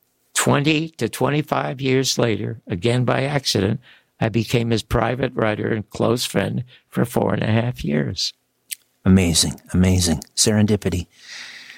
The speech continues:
Speaker 1: And, and, and, you know, you mentioned when we were off camera how a lot of these things that have happened to me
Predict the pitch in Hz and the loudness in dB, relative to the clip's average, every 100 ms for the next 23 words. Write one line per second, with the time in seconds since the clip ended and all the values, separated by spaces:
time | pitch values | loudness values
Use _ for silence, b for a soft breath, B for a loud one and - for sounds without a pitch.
0 | B - 175 190 - 165 165 160 156 180 | B -2 -2 0 0 -2 0 -2 2 2
1 | 196 214 190 170 196 190 165 139 131 B | 4 4 4 2 2 4 2 2 -2 B
2 | B B 147 147 143 147 143 143 - - | B B 0 2 2 4 2 0 -2 -2
3 | 185 180 131 101 B B - 151 143 131 | -2 0 0 -2 B B -2 0 2 2
4 | 139 185 196 - 165 151 - 185 165 131 | 2 2 -4 -2 0 2 2 0 0 2
5 | 123 113 - 156 175 151 123 117 117 120 | 2 2 -2 -4 -2 -4 -2 0 0 0